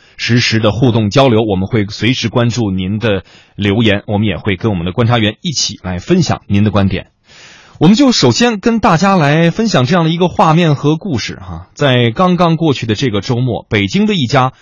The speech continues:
高考志愿填报机构连续两天都举办了咨询讲座，听讲座的六十多人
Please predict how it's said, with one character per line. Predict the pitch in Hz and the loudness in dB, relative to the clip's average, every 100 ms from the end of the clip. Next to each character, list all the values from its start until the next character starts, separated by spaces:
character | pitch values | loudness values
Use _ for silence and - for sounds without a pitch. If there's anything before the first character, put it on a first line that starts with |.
| _ | _
高 | - 180 | -2 0
考 | 175 - | 0 -4
志 | - 139 | 0 0
愿 | 120 | 0
填 | 98 101 110 | -2 -2 -2
报 | 110 | -2
机 | 90 120 | -2 -4
构 | 120 95 - | -2 -4 -8
连 | - 107 127 | -2 2 2
续 | 160 135 | 2 0
两 | 101 82 | 0 -4
天 | - 135 135 _ - | -2 -2 -2 _ -6
都 | 107 | -4
举 | 104 98 | -4 -4
办 | 95 101 | -2 -2
了 | 92 85 | -2 -6
咨 | - 175 | -6 -6
询 | 165 147 | 0 0
讲 | 160 92 82 | 0 -2 -2
座， | 151 170 _ - - - | -2 -2 _ -20 -20 -6
听 | - 247 | 0 2
讲 | 185 117 120 | 2 2 2
座 | 202 156 | 2 2
的 | 151 | 2
六 | 214 165 | 2 0
十 | 156 | 0
多 | 170 160 | 2 2
人 | 135 | 2